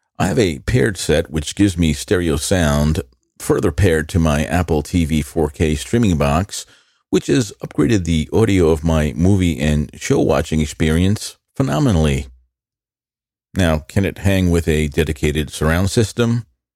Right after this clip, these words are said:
No, but the sound I get is a terrific upgrade from the audio I was getting from my television set alone.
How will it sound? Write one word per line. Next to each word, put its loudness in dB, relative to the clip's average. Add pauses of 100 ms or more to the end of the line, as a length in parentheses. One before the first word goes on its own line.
(400)
No, 2
but 0
the 0
sound -2
I 2
get 2
is -4
a 0
terrific -2
upgrade 0
from -2
the 0
audio 0
I 0
was -4
getting 0
from -2
my -2
television -2
set 0
alone. 2